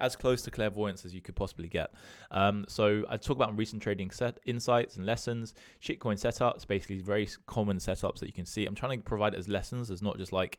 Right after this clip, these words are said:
entry, exit, stop loss, and coins, because kind of anyone can do that, but really, really, really good to give you the tools to kind of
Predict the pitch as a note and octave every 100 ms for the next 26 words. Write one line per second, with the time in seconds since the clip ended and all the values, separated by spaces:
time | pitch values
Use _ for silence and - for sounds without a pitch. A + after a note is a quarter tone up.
0 | - G#2 - G2+ F#2+ - G#2+ - F#2+ -
1 | - F#2+ G#2 F#2 - - - - - F#2+
2 | - A#2 C3+ - - F#2+ F2+ - _ _
3 | - F#2 E2+ G#2 G2+ F#2 F2+ G2+ G2+ -
4 | F2 F2 G#2 F#2+ - - B2 B2 - B2+
5 | C#3 G#2+ F#2+ - G2+ F#2+ - A#2 G2+ -
6 | - F#2+ F#2+